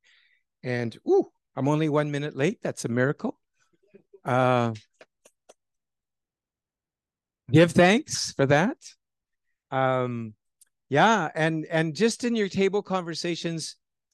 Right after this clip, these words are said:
you know, ta-, if, if, if it, if it flows well, talk,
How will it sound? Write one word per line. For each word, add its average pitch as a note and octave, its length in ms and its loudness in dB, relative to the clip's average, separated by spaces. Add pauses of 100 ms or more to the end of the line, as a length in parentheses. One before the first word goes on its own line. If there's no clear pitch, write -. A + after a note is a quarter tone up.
you F#3 80 2
know, F#3 340 2 (920)
ta-, - 220 0 (200)
if, F#3+ 240 2
if, F#3+ 240 4
if F#3+ 220 4
it, G3 180 2
if - 160 2
it A#3+ 100 2
flows A3 460 4
well, D3+ 380 0 (680)
talk, B3+ 280 -2